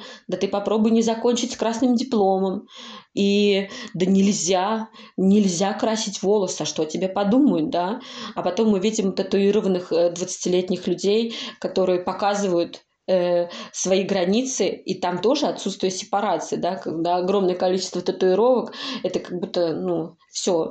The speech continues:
то есть на гиперкомпенсации это всё происходит, когда им запрещали, да, всё это делать.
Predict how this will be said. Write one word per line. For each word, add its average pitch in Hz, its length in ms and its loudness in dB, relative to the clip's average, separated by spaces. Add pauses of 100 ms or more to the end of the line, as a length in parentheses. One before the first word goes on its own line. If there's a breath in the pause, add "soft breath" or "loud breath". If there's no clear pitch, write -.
(100)
то 190 80 -2
есть 175 180 -4
на 185 640 0
гиперкомпенсации 185 1000 -2
это 165 100 -4
всё - 200 -6
происходит, 156 760 -2 (200 loud breath)
когда 185 280 0
им 175 120 2
запрещали, 170 680 0
да, 214 320 -4
всё - 220 -2
это 160 160 -2
делать. 165 460 -2